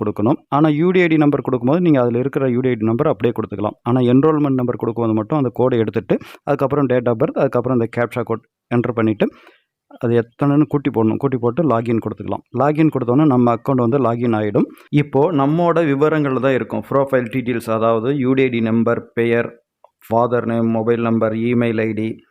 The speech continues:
அப்புறம் அட்ரஸ், இப்படி எல்லா விவரங்களும் இதுல இருக்கும். ஆனா, சரண்டர் பண்றதுக்கு இந்த இடத்துல பாருங்க, அப்படியே லெஃப்ட் சைடுல பார்த்தீங்கன்னா, சரண்டர் கார்டு அப்படின்னு இருக்கும். அதை செலக்ட் பண்ணீங்கன்னா, ஃபோட்டோ இருக்கும். அது கீழே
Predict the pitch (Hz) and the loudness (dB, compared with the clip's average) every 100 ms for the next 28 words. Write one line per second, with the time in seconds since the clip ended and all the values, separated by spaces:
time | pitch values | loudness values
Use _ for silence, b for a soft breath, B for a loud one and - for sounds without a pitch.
0 | b _ 123 117 123 117 113 127 123 131 | b _ -6 -2 0 -2 -2 -4 -4 -6
1 | 117 117 127 135 123 117 123 151 226 139 | -4 -2 0 2 0 0 -2 -2 -2 -4
2 | 117 110 107 - 117 160 120 127 143 123 | -2 -4 -6 -4 -4 -2 0 0 0 0
3 | 131 170 170 - 120 113 107 - 165 139 | 0 0 -4 -4 -4 -4 -8 -8 -4 0
4 | 123 123 139 113 107 110 175 B B B | 0 0 -2 -2 -2 -2 -2 B B B
5 | B 131 120 151 147 131 127 156 147 127 | B -6 -2 0 2 0 -2 -2 0 0
6 | 120 120 120 117 104 107 - - 123 139 | 0 0 -2 -2 -2 -4 -4 -2 0 0
7 | 156 147 147 - 120 113 - 123 120 123 | 0 0 -2 -2 -2 -2 -6 -6 -2 -2
8 | 107 107 139 151 123 127 131 151 147 120 | -2 -2 0 0 0 -2 -2 -2 -2 -2
9 | 113 127 160 - 123 123 117 107 156 160 | 0 -2 -4 -2 -2 2 0 0 -2 -2
10 | 117 - 123 113 | -2 -6 -4 0